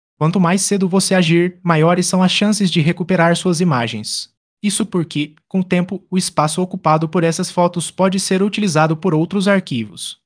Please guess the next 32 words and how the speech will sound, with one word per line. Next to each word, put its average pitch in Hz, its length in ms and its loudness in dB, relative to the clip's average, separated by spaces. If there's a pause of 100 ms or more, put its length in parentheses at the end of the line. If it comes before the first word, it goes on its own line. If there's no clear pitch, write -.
(180)
Se - 100 -8
você 127 200 -2
esperar 175 340 0
demais, 156 520 -2
poderá 160 360 0
perder 143 320 -2
a 143 40 -2
oportunidade 175 640 0
de 185 100 0
trazer 175 360 0
suas 190 260 -2
memórias 175 420 2
de 160 80 -2
volta. 120 500 -4 (320)
Recuperação 190 580 -2
de 180 120 0
fotos 190 460 -2
em 143 80 -2
cartões 165 420 0
de 139 100 -4
memória 139 420 0
usando 175 320 0
leitores 190 520 0
de 151 80 -4
cartão. 185 400 0
Se 180 160 -2
você 147 260 -2
deseja 185 380 0
recuperar 175 580 0
suas 190 320 -2
fotos 196 360 -2
apagadas, 131 800 -2